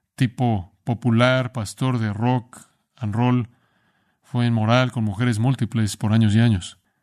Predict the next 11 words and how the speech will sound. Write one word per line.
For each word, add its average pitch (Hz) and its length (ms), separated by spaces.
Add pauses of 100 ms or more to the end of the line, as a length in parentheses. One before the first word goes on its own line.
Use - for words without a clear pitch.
(680)
¿Sabe? 147 460 (260)
Veo 185 240
todo 123 300
eso 123 200
y 104 200 (580)
mis 110 120
pensamientos 139 600
fueron, 120 400 (960)
yo 180 400
no 180 240
sé, 127 400